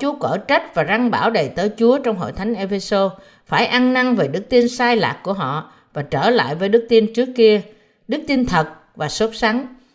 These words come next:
đức tin đầu tiên mà họ đã có thể, à, nghe, họ nghe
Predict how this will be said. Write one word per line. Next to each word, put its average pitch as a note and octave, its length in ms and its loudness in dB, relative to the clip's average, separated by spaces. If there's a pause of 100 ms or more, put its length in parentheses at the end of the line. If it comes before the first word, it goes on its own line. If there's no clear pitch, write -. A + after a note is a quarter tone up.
(160)
đức D4 180 -4
tin C#4 180 2
đầu F#3 200 6
tiên A#3+ 380 4
mà D#3+ 80 -2
họ D3+ 200 -2
đã C#3 160 -4
có A3 140 -4
thể, F#3 420 -4 (460)
à, D3+ 260 -6 (100)
nghe, A#3+ 360 4 (400)
họ C#3 220 -6
nghe A3 460 -2